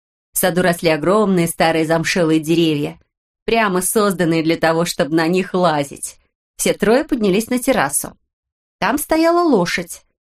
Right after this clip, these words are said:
Опустив голову в суповую миску, она жевала овес.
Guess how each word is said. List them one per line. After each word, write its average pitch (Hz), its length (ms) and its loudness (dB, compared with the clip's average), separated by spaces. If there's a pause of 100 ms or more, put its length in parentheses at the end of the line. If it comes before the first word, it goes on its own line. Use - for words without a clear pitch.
(240)
Опустив 190 520 -2
голову 175 560 2
в - 60 -10
суповую 175 500 2
миску, 180 520 0 (280)
она 233 240 2
жевала 214 420 2
овес. 170 540 -6